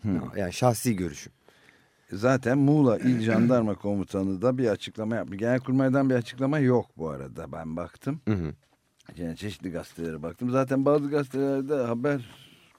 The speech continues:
Speaker 1: pek yetişmemiş de galiba. Bir kısmında var, bir kısmında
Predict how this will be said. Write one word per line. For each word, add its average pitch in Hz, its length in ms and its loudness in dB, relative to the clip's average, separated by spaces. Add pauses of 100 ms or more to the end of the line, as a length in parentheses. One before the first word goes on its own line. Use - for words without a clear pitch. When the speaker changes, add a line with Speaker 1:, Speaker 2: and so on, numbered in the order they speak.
(160)
Speaker 1:
pek 123 280 -6
yetişmemiş 120 800 -4
de 65 100 -12
galiba. 71 500 -8 (1000)
Bir 117 80 -4
kısmında 87 560 -6
var, 113 280 -2
bir 110 100 -6
kısmında 90 680 -8